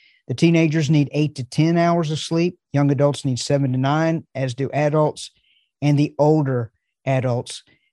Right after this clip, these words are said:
This is a sleep monitor that I have of myself. And you, can you see, Melvin, those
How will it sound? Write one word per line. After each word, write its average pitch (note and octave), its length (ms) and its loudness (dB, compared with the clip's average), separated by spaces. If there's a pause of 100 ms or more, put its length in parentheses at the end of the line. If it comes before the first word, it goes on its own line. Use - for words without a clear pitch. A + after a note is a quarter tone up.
This D#3 140 -4
is F#3+ 120 -2
a F3 40 -2
sleep F3+ 380 0
monitor F#3 440 2
that F#3+ 120 -2
I F#3+ 60 0
have G3 240 0
of F3 100 -2
myself. F3+ 480 -2
And C3+ 160 -4
you, B2 60 -8 (260)
can E3 220 2
you B3 120 2
see, G3+ 380 0
Melvin, F3 380 2
those C3 180 2